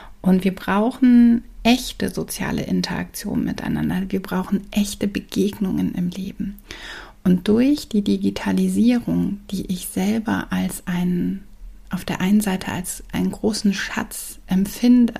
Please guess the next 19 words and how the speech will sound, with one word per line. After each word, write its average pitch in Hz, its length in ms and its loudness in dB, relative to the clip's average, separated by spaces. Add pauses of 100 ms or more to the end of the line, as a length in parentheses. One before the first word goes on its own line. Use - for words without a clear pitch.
(480)
spüre 240 520 4
ich 208 180 2
aber 190 200 0
auch 190 180 -2
gleichzeitig, 208 1080 2
wie 202 140 -2
sie 202 160 2
uns 196 240 2
entfremdet 240 1200 2 (500)
von - 260 0
einem 190 300 2
ganz 190 380 -2
wichtigen 208 720 4
Bedürfnis, 233 720 0
nämlich 190 260 2
nach 185 160 -2
dieser 185 340 -2
sozialen 208 760 2
Interaktion, 202 1000 2